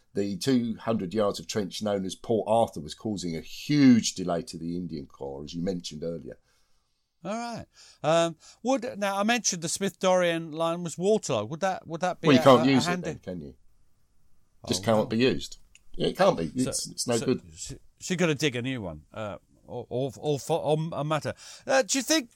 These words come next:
Speaker 2: the, the, the, the, the troops had maintained their order amidst all this, uh, fighting, slaughter, and the rest of it?
Speaker 1: No, they, there's, you know, they're gonna be in a state of co-, total confusion, aren't they? They're,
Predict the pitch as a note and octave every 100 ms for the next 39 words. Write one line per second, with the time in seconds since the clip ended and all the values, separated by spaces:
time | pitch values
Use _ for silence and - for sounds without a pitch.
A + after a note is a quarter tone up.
0 | - A#3 A#3 G#3 G#3+ G3+ G#3 G#3 G#3 G3+
1 | F#3+ F#3 F3+ - G#3+ - F3+ D#3 F3 E3
2 | - F3 F3 D#3+ D#3 D#3 D#3 C#3+ F#3+ G3+
3 | D3+ D3+ C3+ - E3+ D#3 C#3+ C3 - -
4 | B2+ A#2+ - D3+ C#3+ D#3+ B2+ G2 - C#3+
5 | C#3 - B2 B2 C3+ D#3 G3+ - _ _
6 | - - - - - F3+ C#3 D3+ D#3+ E3
7 | E3 - - - - G#2+ F#2 C#3+ E3 D3
8 | C3 A2 - G#2+ F2 E2+ - - - A#2
9 | F#2+ - D#2 - E2+ - C2+ C#2+ - C2+
10 | - - F2+